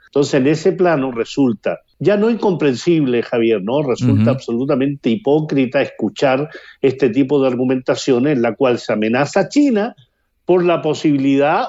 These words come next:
Speaker 1: o la realidad que tenga, da exactamente lo mismo, posibilidad o realidad de que negocie la entrega de armas a la Federación Rusa o a cualquier otro país. Es decir, los países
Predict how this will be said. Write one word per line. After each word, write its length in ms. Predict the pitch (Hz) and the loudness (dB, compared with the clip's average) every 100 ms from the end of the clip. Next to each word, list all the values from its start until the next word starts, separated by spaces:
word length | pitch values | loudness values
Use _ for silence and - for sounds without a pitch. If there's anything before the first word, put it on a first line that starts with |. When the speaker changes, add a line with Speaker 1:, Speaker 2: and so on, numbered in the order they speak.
| - | 0
Speaker 1:
o 120 | 196 | 0
la 140 | 208 | 2
realidad 560 | 165 175 170 185 285 359 | 0 0 0 0 0 -2
que 120 | 240 | -2
tenga, 340 | 226 339 170 151 | 0 0 0 0
da 100 | 185 | -2
exactamente 640 | - 302 - 247 262 262 | -2 -4 -2 -4 -2 2
lo 120 | 220 | 2
mismo, 340 | 247 220 139 123 | 2 0 -2 0
posibilidad 540 | 151 - 165 160 233 | -2 0 0 4 2
o 60 | 277 | 2
realidad 480 | 226 196 196 220 254 _ _ - | -2 -2 0 -2 -4 _ _ -2
de 180 | 165 196 | 0 2
que 140 | 202 | 2
negocie 720 | 185 196 302 269 - 202 269 - _ _ _ | 2 2 0 -2 -4 -4 -4 -10 _ _ _
la 140 | 170 | 0
entrega 500 | 175 156 214 247 247 | 0 2 2 2 2
de 120 | 208 | 2
armas 500 | 208 220 226 233 - _ - | 2 0 -2 -6 -10 _ -2
a 280 | 170 208 | 0 2
la 160 | 202 165 | 2 2
Federación 520 | 185 165 156 160 185 | 2 0 0 0 0
Rusa 520 | 185 330 226 233 240 - | 2 2 2 -2 -2 -4
o 180 | - 196 | 0 2
a 120 | 185 | 2
cualquier 300 | 190 185 302 | 0 0 0
otro 200 | 311 233 | 0 -2
país. 400 | 233 330 403 - _ _ _ - | 2 2 0 -4 _ _ _ -2
Es 160 | 226 | 0
decir, 400 | 254 190 185 123 - - | 0 0 0 0 -14 -6
los 160 | 160 175 | -2 0
países 640 | 196 202 247 - 214 214 | 0 0 0 0 -2 -2